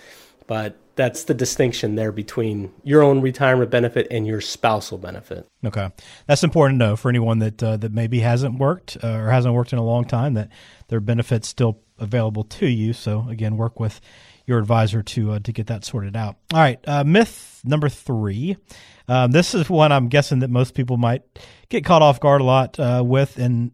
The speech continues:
Speaker 2: in retirement, but the idea is that you won't pay taxes on your Social Security since you've, of course, already paid taxes on that money when you paid into the system, <laughs> but not completely the case, right?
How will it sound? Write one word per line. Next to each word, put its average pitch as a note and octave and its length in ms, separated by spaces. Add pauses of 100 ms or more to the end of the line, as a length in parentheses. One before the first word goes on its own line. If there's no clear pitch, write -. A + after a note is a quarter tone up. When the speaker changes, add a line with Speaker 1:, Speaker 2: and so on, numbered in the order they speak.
Speaker 2:
in B2 100
retirement, B2 460
but C3 220 (460)
the D#3 100
idea F3+ 280
is E3+ 140
that D3 260
you E3 120
won't G3+ 160
pay E3 400
taxes D#3 500
on B2+ 160
your A#2 100
Social C3+ 380
Security A#2 540
since - 540
you've, C3+ 280
of D#3+ 120
course, - 380
already B2 240
paid B2 240
taxes C3 340
on B2 100
that A#2+ 120
money B2 320 (360)
when C#3 120
you - 100
paid C#4+ 280
into G#3 180
the C3 100
system, A2+ 460
<laughs> C3+ 140
but E3+ 240 (520)
not E3 220
completely D3 300
the C3 80
case, G2 340
right? G#2 240